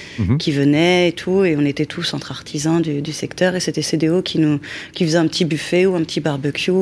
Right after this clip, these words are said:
Speaker 2: on voyait toutes les marques, on voyait les nouveautés. Ça, il y en a eu de moins en moins, bah, déjà par rapport au covid.
Speaker 1: Bien sûr.
Speaker 2: Et puis, je pense par rapport à leur budget,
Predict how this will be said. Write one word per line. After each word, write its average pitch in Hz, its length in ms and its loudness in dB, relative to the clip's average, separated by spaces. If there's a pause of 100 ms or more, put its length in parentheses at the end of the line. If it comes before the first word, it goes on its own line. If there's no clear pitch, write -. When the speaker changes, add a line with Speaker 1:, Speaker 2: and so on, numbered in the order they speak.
(140)
Speaker 2:
on 160 80 2
voyait 143 240 0
toutes - 180 -12
les 160 80 4
marques, 185 380 0 (440)
on 180 60 2
voyait 165 220 4
les 160 100 4
nouveautés. 165 520 2 (560)
Ça, 185 180 2
il 170 40 4
y 170 40 4
en 160 60 4
a 156 80 4
eu 151 80 4
de 151 60 4
moins 151 220 2
en 147 80 0
moins, 165 200 2
bah, 156 120 -2
déjà 143 240 -2
par 139 160 -6
rapport 139 260 -4
au 139 60 -4
covid. 175 540 2
Speaker 1:
Bien 101 160 2
sûr. 131 200 0 (320)
Speaker 2:
Et 156 220 4
puis, 160 220 0
je - 100 -2
pense 160 220 0
par 147 140 -2
rapport 139 280 0
à 143 60 2
leur 135 160 -2
budget, 170 560 0